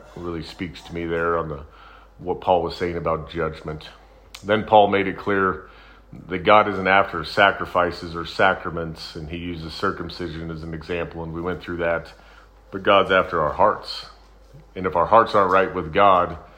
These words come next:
then everything else we do is in vain. The good works that you do is in vain if you don't have the right heart with God. If you haven't asked Jesus into your life, if you're not walking with God, you know, these good works are, are more or less worthless. They'll be burned up,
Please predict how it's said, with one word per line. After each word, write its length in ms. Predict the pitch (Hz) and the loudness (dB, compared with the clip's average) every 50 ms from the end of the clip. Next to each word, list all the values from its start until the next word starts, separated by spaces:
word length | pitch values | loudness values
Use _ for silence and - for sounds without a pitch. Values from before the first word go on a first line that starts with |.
| - - - - _ _ _ - - - | -20 -20 -20 -20 _ _ _ -20 -18 -16
then 320 | - 95 87 90 85 85 | -12 -8 -6 -4 -2 0
everything 400 | 90 98 98 98 85 98 92 95 | 0 0 0 0 -4 -4 0 2
else 220 | 95 95 92 - - | 2 0 0 -2 -6
we 100 | 90 82 | -8 -6
do 200 | 87 92 90 90 | -4 -4 -4 -4
is 120 | 80 78 | -4 -6
in 160 | 82 78 78 | -8 -8 -8
vain. 340 | 78 78 76 76 73 76 76 76 - - - 92 87 | -8 -8 -8 -10 -12 -14 -16 -18 -20 -20 -20 -18 -16
The 80 | - 85 | -14 -10
good 200 | 78 101 101 87 | -6 -4 -4 -2
works 260 | 90 95 80 - - | -2 -2 -2 -4 -6
that 60 | - | -10
you 80 | 85 87 | -10 -8
do 180 | 82 90 87 87 | -6 -4 -4 -4
is 100 | 82 80 | -4 -6
in 160 | 82 82 76 | -8 -8 -6
vain 400 | 76 82 82 82 80 78 78 78 - - - | -4 -4 -4 -4 -6 -8 -10 -12 -14 -16 -18
if 160 | 82 - - | -16 -12 -8
you 60 | 87 | -6
don't 200 | 85 90 82 80 | -4 -4 -4 -2
have 160 | 82 85 78 | -4 -4 -4
the 60 | 82 | -4
right 220 | 80 78 80 80 78 | -4 -4 -4 -4 -4
heart 220 | - 80 80 71 71 | -6 -6 -6 -6 -10
with 140 | 73 - | -14 -14
God. 320 | - 71 67 65 65 65 - - - - - - - - | -12 -12 -10 -10 -12 -14 -16 -20 -20 -20 -20 -20 -20 -16
If 80 | - 95 | -10 -4
you 100 | 92 90 | 0 2
haven't 240 | 92 95 92 90 | 4 4 4 2
asked 240 | 87 87 85 - - | 0 -2 -4 -4 -6
Jesus 340 | - 95 87 82 80 78 80 | -10 -8 -8 -8 -10 -10 -10
into 180 | 85 82 80 78 | -10 -8 -8 -8
your 120 | 78 76 | -8 -8
life, 440 | 76 78 78 76 78 76 - - - | -8 -6 -8 -8 -8 -10 -14 -18 -20
if 120 | 78 - | -14 -10
you're 100 | 87 90 | -8 -2
not 260 | 87 95 92 85 80 | 2 2 2 2 2
walking 380 | 82 87 87 87 85 - 85 82 | 2 2 2 2 0 -4 -10 -10
with 180 | 82 80 80 - | -10 -12 -10 -6
God, 380 | 85 82 80 78 80 78 76 - - - - - - - - - - - | -4 -4 -2 -2 -4 -6 -8 -12 -18 -20 -20 -20 -20 -20 -20 -20 -18 -16
you 80 | 92 82 | -12 -10
know, 100 | 82 80 | -10 -10
these 200 | 80 85 87 82 | -8 -8 -10 -6
good 260 | 80 107 104 82 80 | -4 -4 -4 -2 0
works 400 | 87 98 98 90 80 - - - | 0 0 0 0 -2 -8 -10 -8
are, 160 | 82 80 76 76 - - - - - - - - - - - - - - - - - - - - - - - - - | -8 -8 -8 -10 -14 -20 -20 -20 -20 -20 -20 -20 -20 -20 -20 -20 -20 -20 -20 -20 -20 -20 -20 -20 -20 -20 -20 -16 -10
are 120 | - 82 85 | -8 -6 -4
more 180 | 92 90 90 | -2 0 0
or 60 | 90 87 | 0 0
less 200 | 90 85 82 - | 0 -2 -2 -4
worthless. 440 | 82 90 95 95 - - - - - - - _ | -2 -2 -2 -4 -6 -14 -20 -20 -20 -20 -20 _
They'll 100 | - 85 | -12 -12
be 140 | 76 87 87 | -10 -10 -8
burned 360 | 78 90 90 90 85 82 82 | -4 -2 -2 -2 -2 -2 -4
up, 360 | 80 78 78 - - - - | -4 -4 -6 -8 -14 -20 -20